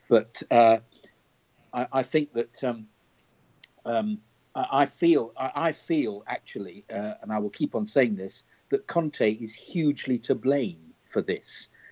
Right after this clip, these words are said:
because of his uncertainty with wanting to be at the club.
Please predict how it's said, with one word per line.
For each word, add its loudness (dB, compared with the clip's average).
because 2
of 6
his 2
uncertainty 2
with -6
wanting -4
to -2
be 4
at 0
the -18
club. -2